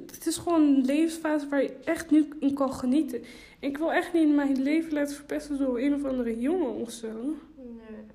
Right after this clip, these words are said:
Speaker 1: En het hoeft niet per se verpest te worden, maar het is toch,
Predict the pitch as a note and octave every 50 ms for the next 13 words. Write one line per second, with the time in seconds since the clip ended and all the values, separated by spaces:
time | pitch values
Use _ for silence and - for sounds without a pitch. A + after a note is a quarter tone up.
0 | _ _ - - - - _ - C#4 C#4+ C#4 C#4+ - F4 F4 - F4+ E4+ E4+ F4
1 | - - D#4+ D4 - C4 - - F4+ G4+ - - - C4 A#3+ A#3 A3+ A3 A3+ A#3+
2 | B3 C4 C4+ C#4 C4+ - - - - - - C4 D4+ C#4 - - - - - F4
3 | D4 - - -